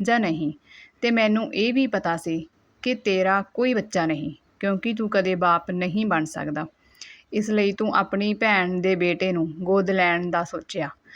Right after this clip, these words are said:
ਤੇ ਜਦੋਂ ਮੈਂ ਕਿਹਾ, ਤੂੰ ਤਾਂ ਸਾਫ਼-ਸਾਫ਼ ਮਨਾ ਕਰ ਦਿੱਤਾ ਸੀ। ਇਸ ਤੋਂ ਇੱਕ ਗੱਲ ਤਾਂ ਸਾਫ਼ ਹੋ ਗਈ ਕਿ ਮਰਦ ਹਮੇਸ਼ਾ ਆਪਣੇ ਆਪ ਨੂੰ ਵਧੀਆ ਦਿਖਾਉਣ ਦੀ ਕੋਸ਼ਿਸ਼ ਕਰਦੇ ਹਨ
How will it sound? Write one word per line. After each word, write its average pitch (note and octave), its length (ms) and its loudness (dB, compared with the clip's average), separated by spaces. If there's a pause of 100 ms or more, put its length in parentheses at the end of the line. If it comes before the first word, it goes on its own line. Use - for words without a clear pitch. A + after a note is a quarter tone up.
(320)
ਤੇ B3 140 2
ਜਦੋਂ G#3 340 2
ਮੈਂ G#3 240 0
ਕਿਹਾ, E3 380 -2 (440)
ਤੂੰ A#3 200 -2
ਤਾਂ G#3+ 200 4
ਸਾਫ਼-ਸਾਫ਼ F#3+ 640 2
ਮਨਾ G#3 280 2
ਕਰ G3+ 180 2
ਦਿੱਤਾ E3 400 -2
ਸੀ। D#3+ 220 -4 (220)
ਇਸ A3+ 180 0
ਤੋਂ G#3 240 -2
ਇੱਕ A3 200 -2
ਗੱਲ A3 240 4
ਤਾਂ G#3 220 2
ਸਾਫ਼ G3 380 4
ਹੋ F3 180 0
ਗਈ D3+ 240 0 (380)
ਕਿ A#3 120 0
ਮਰਦ G#3+ 320 2
ਹਮੇਸ਼ਾ A3 560 2
ਆਪਣੇ G3+ 340 0
ਆਪ F#3+ 200 2
ਨੂੰ F#3+ 180 0
ਵਧੀਆ G#3 360 2
ਦਿਖਾਉਣ A3 480 0
ਦੀ F3+ 140 -2
ਕੋਸ਼ਿਸ਼ F#3 460 -2
ਕਰਦੇ D3 360 -2
ਹਨ D#3 260 -2